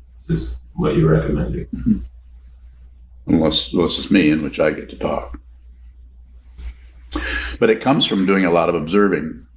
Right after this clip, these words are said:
Speaker 2: So I'm observing, I'm observing the way people may need some help in seeing how to do that. So that's what I'm doing there. But yes, the discipline is basically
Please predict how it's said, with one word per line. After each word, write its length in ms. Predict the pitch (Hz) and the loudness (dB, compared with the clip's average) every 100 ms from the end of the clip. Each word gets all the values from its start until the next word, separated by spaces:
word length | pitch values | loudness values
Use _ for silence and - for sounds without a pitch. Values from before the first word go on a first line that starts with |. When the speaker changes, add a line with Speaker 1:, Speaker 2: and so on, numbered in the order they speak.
| - | -10
Speaker 2:
So 220 | - 73 | 0 2
I'm 180 | 80 85 | 4 4
observing, 640 | 76 82 87 90 101 214 - - - - - - | 4 4 4 4 2 0 -4 -14 -20 -20 -20 -2
I'm 140 | 85 78 | 2 2
observing 480 | 80 85 85 85 | 2 2 2 0
the 80 | 80 | 0
way 240 | 85 85 85 | 2 2 0
people 680 | 92 90 87 87 87 - - - - - - | -2 0 2 4 2 0 -12 -20 -20 -20 -4
may 160 | 87 90 | 0 4
need 200 | 92 92 | 4 2
some 160 | - | -2
help 420 | - - 104 110 - - | -4 2 2 2 -4 -10
in 160 | 87 - | -6 -4
seeing 340 | - 87 85 | 0 2 2
how 340 | - - 92 95 | 0 0 2 2
to 120 | 95 | 2
do 160 | 104 | 4
that. 340 | 101 101 131 - - - - - | 4 2 -2 -10 -18 -20 -20 -8
So 360 | - 95 92 - | -2 0 0 -4
that's 200 | 87 - | -10 -10
what 100 | 85 | -2
I'm 100 | - | 4
doing 240 | - - 80 | 4 4 2
there. 300 | 80 76 - | 4 2 0
But 140 | - | 0
yes, 260 | 117 110 - | 2 2 0
the 100 | 87 | -2
discipline 420 | 90 95 85 85 | 0 0 0 0
is 120 | 82 | 0
basically 640 | - 87 - - 80 78 | 0 0 0 -4 -2 -2